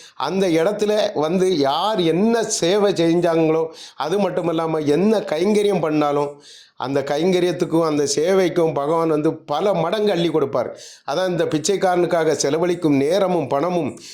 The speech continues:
என்றும் வீணாவதில்லை" என்பது போல, சாமிஜியுடைய உடல் உபாதைகள் எல்லாத்தையும் அவர் வந்து பார்க்காம, பொருள்படுத்தாம, இந்த, இந்த நேரத்திலையும் அவருக்கு வந்து காலெல்லாம் வீங்கி,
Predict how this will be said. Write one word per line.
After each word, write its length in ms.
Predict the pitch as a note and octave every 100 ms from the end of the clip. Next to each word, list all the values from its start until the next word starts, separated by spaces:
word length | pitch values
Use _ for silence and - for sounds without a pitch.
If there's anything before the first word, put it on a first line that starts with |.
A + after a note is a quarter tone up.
| -
என்றும் 500 | - C3 F3 G#3+ A3+
வீணாவதில்லை" 560 | F#3 F#3 F3 F3 D#3+ D#3
என்பது 360 | D3+ D3+ E3+ D#3+
போல, 420 | E3 F3+ F#3+ - - - _ -
சாமிஜியுடைய 640 | C#3+ D#3+ G3+ F3+ F3+ E3+ E3 D#3+
உடல் 480 | D3 A2+ B2 D#3+ G3
உபாதைகள் 600 | E3+ D#3 G3 G3 E3 D#3+
எல்லாத்தையும் 880 | C#3 C#3 D#3+ G3+ G#3+ A3 A3 G3 E3+
அவர் 300 | D#3 C3+ D3+
வந்து 240 | D3 D3+ D#3
பார்க்காம, 680 | C#3+ D3+ D#3+ E3+ E3 D#3
பொருள்படுத்தாம, 880 | D#3 D3+ F#3+ D#3 D#3+ C#3+ D3+ D3 C#3+ - - -
இந்த, 220 | - C#3 D3+
இந்த 320 | C#3+ D#3+ F3+
நேரத்திலையும் 440 | F3 F3 G3 F#3 F#3+
அவருக்கு 380 | E3 D#3+ D#3+ D#3+
வந்து 240 | D#3 D#3+
காலெல்லாம் 640 | D#3 C#3+ D#3 D#3 D#3 D3
வீங்கி, 480 | C#3 D#3 D#3 D3 D3